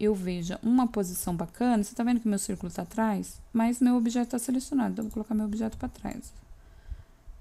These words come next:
E aí eu vou aumentar, sempre pelas pontinhas, ó. Vai pegar um pouquinho da casinha, que é isso que eu quero, e um pouquinho da árvore. Bom, perfeito, né? Embaixo eu vou descer um pouquinho e pronto.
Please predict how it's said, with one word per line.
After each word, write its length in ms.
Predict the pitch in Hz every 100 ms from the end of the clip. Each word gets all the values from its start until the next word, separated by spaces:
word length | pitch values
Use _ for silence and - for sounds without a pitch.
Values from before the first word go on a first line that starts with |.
| -
E 80 | 247
aí 160 | 240 240
eu 100 | 233
vou 320 | 220 233 262 - - - - - - - _ - - - - - -
aumentar, 840 | 190 180 190 190 - 185 196 240
sempre 420 | 226 - 196 185 190
pelas 260 | 185 185
pontinhas, 800 | - 208 220 - - 247 277 240
ó. 100 | 180 185 - - - -
Vai 80 | 254
pegar 220 | 226 196
um 80 | 190
pouquinho 380 | 196 - 196 185
da 80 |
casinha, 800 | 180 214 196 185 196 190 202 240 285 - - -
que 100 | 190
é 40 |
isso 220 | 175 -
que 60 | 214
eu 80 | -
quero, 540 | - 196 196 226 277 - - - - - -
e 120 | 294
um 80 | 302
pouquinho 340 | 311 - 269 262
da 120 | 302
árvore. 440 | 302 185 180 - - -
Bom, 180 | 202 175 - -
perfeito, 720 | 226 269 - 202 180 - - 214
né? 260 | 180 220 - - - _ 202
Embaixo 360 | 180 185 180
eu 20 | 208
vou 80 |
descer 240 | 185 175 185
um 40 |
pouquinho 380 | 175 - 247 277 277
e 80 |
pronto. 400 | 277 214 - -